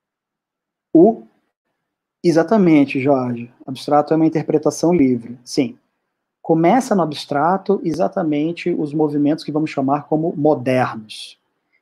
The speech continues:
e que depois temos os movimentos do pós-modernismo, que já chega aos nossos dias, né, que é o que eu vou tentar condensar <laughs> aqui agora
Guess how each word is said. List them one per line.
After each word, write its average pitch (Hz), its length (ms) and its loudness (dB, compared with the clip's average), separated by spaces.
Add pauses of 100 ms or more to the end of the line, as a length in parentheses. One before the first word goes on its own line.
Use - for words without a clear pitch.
(100)
e - 60 -10
que 143 100 -2
depois 139 420 0
temos 147 360 0
os 131 120 -4
movimentos 131 720 -2
do 127 100 -4 (140)
pós-modernismo, 135 1120 4
que 170 140 -10
já 165 100 -2
chega 160 320 0
aos 151 140 0
nossos 151 440 -2
dias, 117 460 -8
né, 135 160 -4
que 143 100 -8
é 139 40 0
o 131 60 -4
que 143 100 -4
eu 131 40 -4
vou 139 80 -2
tentar 131 480 -4 (320)
condensar 147 680 2
<laughs> 147 60 4
aqui 147 220 -2
agora 139 360 -2